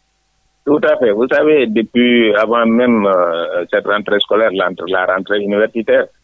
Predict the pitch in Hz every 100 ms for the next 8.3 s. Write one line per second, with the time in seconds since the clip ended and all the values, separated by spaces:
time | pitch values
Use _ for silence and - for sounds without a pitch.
0 | _ _ - 90 101 98 101 117 85 87
1 | 92 101 107 107 107 98 - 110 107 107
2 | 107 92 101 92 95 90 85 - _ _
3 | 90 104 101 104 101 95 95 98 90 98
4 | 98 98 95 92 87 85 101 95 95 90
5 | 101 101 95 92 101 98 - - - 95
6 | 98 - 104 104 107 104 92 101 101 101
7 | - 98 90 87 87 90 87 87 90 87
8 | 95 92 92